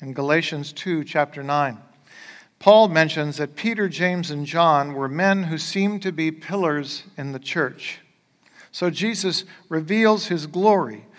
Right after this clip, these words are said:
which will encourage these three men who are going to become pillars in the church and write the New, some of the New Testament. But then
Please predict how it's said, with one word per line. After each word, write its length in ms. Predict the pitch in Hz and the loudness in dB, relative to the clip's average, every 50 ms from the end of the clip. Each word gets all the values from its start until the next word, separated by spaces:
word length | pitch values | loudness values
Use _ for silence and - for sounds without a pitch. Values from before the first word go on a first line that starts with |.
| - _ _ | -20 _ _
which 200 | _ 151 139 - | _ -12 -12 -8
will 200 | - 165 160 151 | -6 -4 -4 -2
encourage 680 | 151 156 156 - - - 220 208 180 165 151 131 - - | -4 -6 -8 -8 -4 -2 0 2 2 0 -2 -4 -8 -8
these 280 | 165 160 165 156 - | -6 -6 -6 -8 -10
three 240 | - - 156 151 143 | -12 -10 -8 -8 -6
men 320 | 139 151 160 147 131 123 | -4 -4 -4 -4 -4 -4
who 120 | 131 143 165 | -6 -4 -4
are 80 | 160 | -4
going 340 | 147 151 180 202 220 226 214 202 | -2 0 2 2 2 2 0 -2
to 100 | 196 160 | -4 -6
become 580 | 143 160 156 - - 202 190 160 147 143 135 | -6 -8 -8 -6 -4 0 0 0 0 -2 -6
pillars 420 | - - 190 196 180 160 147 131 135 | -6 -2 0 0 2 0 -2 -2 -6
in 140 | 139 131 | -10 -10
the 80 | 131 131 | -10 -12
church 420 | 131 - - 180 160 131 123 - | -12 -8 -4 -2 -2 -2 -4 -8
and 240 | - 151 143 127 139 | -14 -14 -12 -10 -6
write 380 | 147 156 165 151 143 - - - - _ _ _ _ | -4 -2 -2 -2 -4 -8 -14 -20 -20 _ _ _ _
the 80 | 123 | -16
New, 260 | 120 139 139 135 151 139 | -14 -12 -12 -14 -14 -16
some 220 | - - 160 156 | -10 -10 -10 -10
of 60 | 147 | -10
the 100 | 123 127 | -12 -12
New 120 | 131 131 131 | -12 -12 -14
Testament. 520 | 131 - 147 139 131 - - - - - _ _ _ _ _ _ _ _ _ _ _ _ _ _ _ _ _ _ _ _ _ _ _ _ _ _ _ _ _ _ _ | -12 -12 -14 -14 -14 -16 -18 -20 -20 -20 _ _ _ _ _ _ _ _ _ _ _ _ _ _ _ _ _ _ _ _ _ _ _ _ _ _ _ _ _ _ _
But 180 | 135 123 131 | -18 -16 -6
then 440 | 160 190 208 180 143 131 131 135 131 | -2 0 0 0 -2 -4 -8 -12 -16